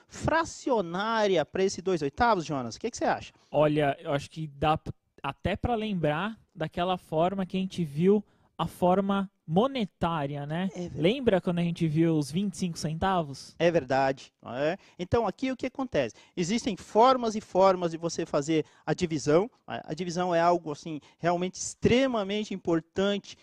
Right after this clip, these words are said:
Speaker 1: quando a gente fala em matemática, as operações básicas, né, daí o nome, né, operações básicas, somar com eficiência, subtrair com eficiência, multiplicar com eficiência e dividir com eficiência. Isso é fundamental, isso é essencial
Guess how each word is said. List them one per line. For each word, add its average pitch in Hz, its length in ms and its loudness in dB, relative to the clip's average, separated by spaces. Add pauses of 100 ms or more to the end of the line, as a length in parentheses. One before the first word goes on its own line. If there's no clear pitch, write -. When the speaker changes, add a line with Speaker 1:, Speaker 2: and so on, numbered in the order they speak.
(260)
Speaker 1:
quando 240 300 4
a 185 40 2
gente 180 280 -8
fala 156 260 2
em 151 40 -6
matemática, 143 760 -4
as 202 160 2
operações 170 520 -2
básicas, 135 520 -2
né, 151 100 -6
daí 147 240 0
o 294 60 -2
nome, 185 260 -4
né, 156 140 -2
operações 196 800 -2
básicas, 123 600 0 (240)
somar 165 440 2
com 202 100 -4
eficiência, 165 640 -4 (220)
subtrair 165 640 2
com 196 100 -8
eficiência, 170 580 -4 (240)
multiplicar 220 880 2
com 208 120 -8
eficiência 190 760 -4
e 170 100 -8
dividir 220 680 0
com 233 100 -6
eficiência. 220 560 -6 (260)
Isso 214 400 -2
é 190 140 6
fundamental, 208 1080 -2
isso 202 300 -8
é 196 60 2
essencial 190 840 0